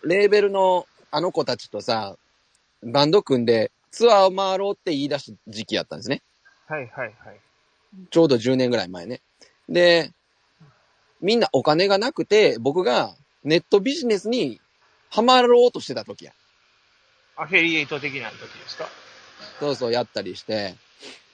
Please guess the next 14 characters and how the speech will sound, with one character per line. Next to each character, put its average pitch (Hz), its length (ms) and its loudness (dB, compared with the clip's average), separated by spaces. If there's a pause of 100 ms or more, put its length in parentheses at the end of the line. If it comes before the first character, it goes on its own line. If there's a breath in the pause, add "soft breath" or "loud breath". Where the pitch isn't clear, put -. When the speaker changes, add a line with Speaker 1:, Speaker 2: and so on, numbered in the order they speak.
(280)
Speaker 1:
で、 196 400 4 (1120)
な 139 220 2
ん 135 60 -2
か、 127 140 4 (920)
少 214 260 2
し 214 100 -2
で 202 100 6
も 147 240 4
お 135 60 0
金 151 280 2
を 156 480 0
副 156 220 -6
業 147 240 -2
で 147 460 -2